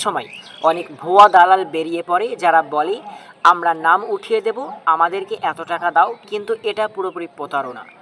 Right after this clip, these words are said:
আবেদন করার জন্য কোনো দালালের দরকার নেই, এক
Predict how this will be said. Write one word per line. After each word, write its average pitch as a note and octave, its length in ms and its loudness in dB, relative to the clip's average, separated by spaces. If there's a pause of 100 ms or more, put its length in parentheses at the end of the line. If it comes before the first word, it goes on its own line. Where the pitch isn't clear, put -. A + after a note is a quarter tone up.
(220)
আবেদন F#3+ 480 0
করার A3+ 260 0
জন্য G#3 260 -8
কোনো G3 220 -8
দালালের E3+ 460 0
দরকার D3+ 360 -4
নেই, A3 200 -12 (280)
এক F3 200 -4